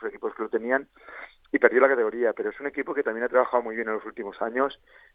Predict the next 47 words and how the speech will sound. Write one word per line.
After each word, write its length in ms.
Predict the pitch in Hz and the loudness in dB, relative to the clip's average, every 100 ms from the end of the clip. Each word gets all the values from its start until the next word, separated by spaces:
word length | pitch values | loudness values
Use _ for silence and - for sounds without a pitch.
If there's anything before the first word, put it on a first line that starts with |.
| - | -2
tiene 160 | 127 135 | 2 6
una 160 | 131 | 6
muy 180 | 123 131 | 6 4
buena 280 | 117 113 104 | 2 2 2
base 440 | 113 107 139 151 - - - _ | 0 2 2 2 -2 -20 -20 _
y 60 | 107 | -6
es 120 | - | -4
un 80 | 113 | -4
equipo 380 | 113 113 127 127 | -4 -2 -2 2
que, 260 | 104 95 | 0 0
que 200 | - 98 | 0 2
a, 100 | 101 | 4
a 260 | 101 107 113 | 4 4 2
nada 280 | 117 139 151 | 4 6 4
que 120 | 131 | 0
lleguen 340 | 117 117 117 | -8 -8 -8
las, 200 | 110 104 - - - | -6 -8 -10 -18 -8
las 180 | 92 92 | -6 -6
ayudas 500 | 110 139 131 123 110 | -4 2 6 6 2
o 80 | |
a 40 | 104 | -2
nada 240 | 110 120 | 2 2
que, 280 | 127 120 113 _ - - - | 2 0 0 _ -20 -20 -2
que 120 | 110 | 0
pueda 220 | - 113 117 | 2 2 2
tener 220 | 113 117 | -2 -8
un 120 | 117 | -10
presupuesto 500 | 113 107 - 113 120 | -10 -10 -10 -10 -12
un 60 | - | -10
poco 260 | 107 - | -10 -8
mayor, 300 | 101 101 117 | -4 4 4
es 140 | 117 113 | 4 -2
un, 280 | 107 107 - | -14 -12 -12
es 140 | - | -12
un 100 | 113 | -10
club 180 | - 117 | -6 -4
que 80 | 117 | 0
está 160 | - | 4
preparado 400 | 113 110 104 107 | 4 4 4 4
para 160 | 117 107 | 4 2
dar 80 | 104 | 0
un 100 | - | -4
salto 240 | - - 113 | -4 -4 -2
también 240 | 104 110 | -4 -2
de 80 | 110 | -2
calidad 420 | 110 104 104 104 | -2 -2 0 2
en, 220 | 117 117 | 0 -2